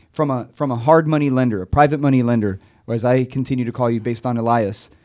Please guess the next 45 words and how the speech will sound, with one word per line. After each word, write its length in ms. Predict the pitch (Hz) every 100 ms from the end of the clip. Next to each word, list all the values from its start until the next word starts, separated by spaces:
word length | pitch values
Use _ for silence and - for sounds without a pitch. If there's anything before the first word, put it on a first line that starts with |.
| _ -
you 80 | 120
know, 100 | 107
the 360 | 117 160 156
premier, 360 | 147 147 143 117
the 140 | 139
number 240 | 160 156 139
one 220 | 131 139
guy 180 | 127 123
in 60 | 117
the 60 |
co-, 180 | 110 120
in 100 | 120
the 60 | 110
state. 360 | - 123 110 - - _ _ _ _ _ _ _ -
How 240 | 147 214
do 180 | 156 151
you 160 | 170 156
spot 340 | - 147 -
a 60 | 120
winner? 360 | 101 113 80
What, 340 | 92 110 185 -
what 220 | 151 208
is, 240 | 208 170 -
what's 340 | 143 196 -
consistent 560 | - 185 - 165 165 135
with 100 | 127
all 160 | 131
the 60 | 135
winners 260 | 131 123 113
out 160 | 107
there? 140 | - 98
What 160 | 123
are 100 | 147
some 200 | 135 143
of 80 | 135
those, 280 | 123 120 113
uh, 280 | 113 104 107 _ _ _ _
traits 280 | - 147 131
and 200 | 123 113
attributes 440 | 127 123 120 117
that 100 | 117
they 120 | 110 117
all 180 | 123
kinda 240 | 120 117 107
carry? 320 | 107 85